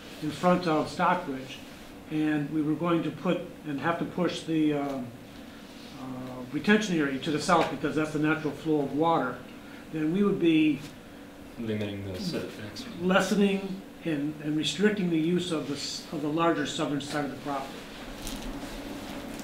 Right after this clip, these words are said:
Speaker 2: You know, and again, I, and, and I think, you know, visually it seems like it's right in the middle, but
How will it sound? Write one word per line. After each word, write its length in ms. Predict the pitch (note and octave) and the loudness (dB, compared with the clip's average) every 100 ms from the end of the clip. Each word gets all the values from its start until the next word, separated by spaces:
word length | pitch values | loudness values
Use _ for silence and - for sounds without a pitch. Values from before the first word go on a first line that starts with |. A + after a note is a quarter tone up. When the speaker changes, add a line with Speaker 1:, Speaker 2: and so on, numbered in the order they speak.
| - - - - - - - - - - - - - - - - - - - - - - - - - - - - - - - | -8 -8 -10 -12 -14 -16 -16 -16 -16 -16 -16 -16 -16 -16 -18 -16 -16 -16 -16 -14 -10 -8 -8 -12 -14 -14 -16 -16 -16 -16 -12
Speaker 2:
You 80 | G#2+ | -10
know, 60 | F#2+ - - - - - - - - - - | -10 -12 -14 -14 -14 -14 -16 -16 -18 -16 -4
and 100 | A2+ | 0
again, 300 | A2 B2 A2+ | 4 4 4
I, 300 | G2+ - A#2+ | 2 -2 -4
and, 140 | A2+ A#2 | -2 -2
and 480 | A#2+ A#2 A#2 A#2 - - - - - - - - - | -2 -2 -4 -6 -8 -14 -16 -16 -10 -10 -12 -18 -6
I 100 | B2 | -2
think, 360 | A#2 D#3 D3+ - - | 2 2 0 -4 -6
you 120 | D#3+ | -2
know, 80 | A#2+ | 0
visually 500 | B2 D#3 E3 C#3 B2+ | 4 4 4 6 6
it 80 | B2 | 6
seems 260 | - D3 C#3+ | 4 2 4
like 100 | B2+ | 4
it's 240 | B2+ - | 4 4
right 180 | C3 C3+ | 6 8
in 140 | C3+ | 8
the 60 | B2+ | 6
middle, 420 | A#2+ B2+ A#2 G#2+ | 6 6 6 2
but 160 | - A2 | 0 -4